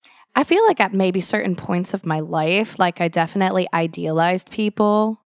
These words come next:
um, for who I thought that they were, and I would kinda bend over backwards for them. Um, whether it was just from a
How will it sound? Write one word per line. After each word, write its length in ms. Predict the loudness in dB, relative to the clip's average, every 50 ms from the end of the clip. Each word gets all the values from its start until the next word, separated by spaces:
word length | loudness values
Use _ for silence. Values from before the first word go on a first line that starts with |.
| _ _
um, 420 | 0 2 2 2 2 0 0 -2 -4
for 520 | -2 0 2 2 4 4 2 0 0 -2 -2 0
who 100 | 0 0
I 120 | 0 0
thought 280 | -2 -2 -2 -2 0 0
that 160 | -2 0 2
they 140 | 2 2 2
were, 420 | 4 4 4 4 4 4 4 2 0 0
and 160 | -2 0 0
I 100 | 0 0
would 100 | 0 -2
kinda 220 | -2 -4 -4 -2 -2
bend 260 | -2 -2 0 0 0
over 220 | 0 0 0 -2
backwards 540 | -4 -4 -6 -6 -4 -4 -2 -2 -2 -4 -6
for 280 | -4 -2 0 0 0 2
them. 400 | 2 2 4 4 2 2 0 -4 -8 -14 -20 -20 -20 -20 -6 0 2
Um, 280 | 2 2 2 0 -2 -4
whether 320 | 0 2 4 4 4 2 0
it 220 | 0 -2 -2 0
was 180 | 0 -2 -2 -2
just 220 | -2 -4 -4 -2
from 220 | -2 -2 0 0
a 320 | 0 0 2 2 0 -2